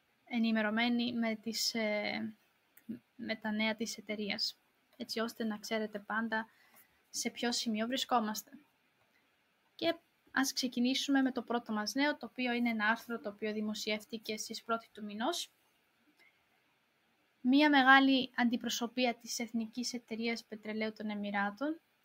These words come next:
την ίνοκ, με επικεφαλής, ε, τον Διευθύνοντα Σύμβουλο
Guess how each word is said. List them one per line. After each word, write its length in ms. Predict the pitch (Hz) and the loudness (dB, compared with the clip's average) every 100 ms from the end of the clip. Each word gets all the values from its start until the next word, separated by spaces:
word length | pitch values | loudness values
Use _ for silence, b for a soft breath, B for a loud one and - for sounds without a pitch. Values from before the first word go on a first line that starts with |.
| - | -8
την 180 | 226 208 208 202 - _ _ _ | -6 -6 -6 -8 -10 _ _ _
ίνοκ, 460 | - 226 247 320 - - _ _ _ _ _ | -4 0 0 -2 -6 -20 _ _ _ _ _
με 160 | 233 | 0
επικεφαλής, 960 | 226 214 220 226 220 226 233 240 233 - | 0 -2 -4 -6 -4 -2 -2 -2 -2 -6
ε, 140 | 214 - _ _ | -6 -12 _ _
τον 280 | - - 214 - _ _ | -10 -8 -8 -12 _ _
Διευθύνοντα 560 | 240 226 - 233 220 | -8 -6 -2 0 0
Σύμβουλο 720 | 214 233 226 226 220 214 208 | -2 -2 -2 0 -2 -2 -4